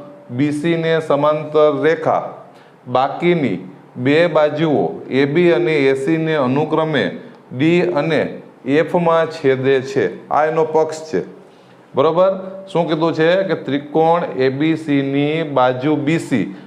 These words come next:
તો આ ત્રિકોણ એ બી સી પહેલાં આપણે અહીંયા દોર્યું, એની બાજુ બી સી, તો આ બી સી એની બાજુ છે, ને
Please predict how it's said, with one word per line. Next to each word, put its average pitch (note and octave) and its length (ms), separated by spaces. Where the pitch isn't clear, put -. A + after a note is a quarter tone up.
તો - 80
આ C3 80
ત્રિકોણ D3 420
એ D3+ 120
બી D#3 180
સી E3 160
પહેલાં D#3+ 280
આપણે D3 160
અહીંયા C#3 180
દોર્યું, A#2 440
એની E3+ 580
બાજુ C#3 380
બી E3+ 200
સી, A#2+ 260
તો A#2+ 60
આ C3 100
બી C#3 180
સી D#3 240
એની D#3 220
બાજુ B2+ 360
છે, F#2 160
ને C3+ 140